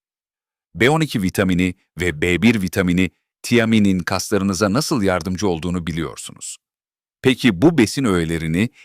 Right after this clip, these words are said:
en iyi şekilde nasıl bir araya getirip maksimum fayda sağlayabilirsiniz? Cevap basit. Zamanlama ve sadelik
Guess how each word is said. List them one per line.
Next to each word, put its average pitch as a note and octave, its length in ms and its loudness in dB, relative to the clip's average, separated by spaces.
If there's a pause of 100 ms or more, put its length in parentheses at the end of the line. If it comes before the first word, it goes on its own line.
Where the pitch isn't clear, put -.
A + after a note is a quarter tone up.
(200)
en A#2+ 140 4
iyi G#2+ 180 4
şekilde F#2 540 -2
nasıl A2+ 380 -2
bir G2 100 -2
araya F2 260 -2
getirip F2+ 420 -4 (400)
maksimum G2+ 540 -2
fayda F2 340 -4
sağlayabilirsiniz? E2 1000 -6 (880)
Cevap F#2+ 420 0
basit. - 360 -8 (520)
Zamanlama F2+ 640 0
ve E2+ 100 2
sadelik F2+ 640 -2